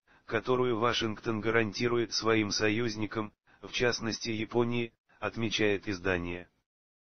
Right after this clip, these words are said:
Ракеты Ди Эф двадцать один Ди дальностью полета в девятьсот дефис пятнадцать ноль ноль километров способны контролировать акваторию Южно-Китайского моря,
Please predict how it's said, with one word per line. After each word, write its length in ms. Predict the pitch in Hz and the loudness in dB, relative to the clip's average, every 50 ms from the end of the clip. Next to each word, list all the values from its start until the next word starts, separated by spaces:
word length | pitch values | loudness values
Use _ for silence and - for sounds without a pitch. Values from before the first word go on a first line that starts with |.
| _ _ _ | _ _ _
Ракеты 500 | - 110 120 113 - 131 131 - 131 117 | 0 0 0 0 0 -2 -2 -2 -4 -4
Ди 260 | 101 113 127 131 131 | -2 0 2 2 2
Эф 120 | 120 104 101 | 2 0 -4
двадцать 520 | 95 98 113 110 101 - 113 107 - - | -2 0 2 2 2 0 -6 -6 -2 -2
один 300 | 117 104 107 120 117 110 | -2 -2 0 -2 -4 -2
Ди 120 | 104 117 | -4 -4
дальностью 640 | 107 95 113 110 104 104 104 95 - - 110 110 92 | 0 2 2 2 2 2 0 -2 -4 -4 -6 -6 -2
полета 440 | - 113 110 117 123 113 - 120 107 | 2 2 2 4 2 0 0 -2 -4
в 80 | 98 | -2
девятьсот 480 | 95 107 107 107 107 - - 123 117 98 | -4 -2 -2 -2 -2 -2 0 0 0 0
дефис 380 | 101 110 101 - 127 120 - | -2 -4 -4 -2 -4 -4 -4
пятнадцать 640 | - - 113 - - 110 113 104 - - 107 - - | -4 -8 -10 -8 -4 -2 -2 -2 -2 -6 -6 -6 -2
ноль 240 | 107 117 117 113 107 | 0 2 2 2 2
ноль 220 | 110 117 117 104 | 2 2 2 0
километров 720 | 95 - 113 110 113 113 113 120 123 113 - 120 113 98 - | 0 -2 0 2 2 4 4 2 0 -2 -2 -2 -2 -4 -4
способны 640 | - - - 113 110 - - 123 113 104 110 110 101 | -8 -4 0 0 0 2 2 0 0 0 -2 -4 -4
контролировать 840 | - 110 104 - 113 117 117 113 113 110 107 98 104 101 - - | -4 -4 -4 0 2 2 4 4 4 2 2 0 0 -2 -4 -4
акваторию 680 | 117 104 - 104 110 - - 123 117 120 120 120 113 107 | -6 -2 0 0 0 2 2 0 2 2 0 0 0 0
Южно-Китайского 1040 | 110 110 104 92 101 101 95 - 113 104 - 110 107 98 92 - - 101 98 104 | 0 0 0 2 0 0 0 0 -4 -2 0 0 0 2 0 -2 -2 0 0 2
моря, 360 | 101 104 113 110 104 107 - | 2 2 0 0 0 -2 -4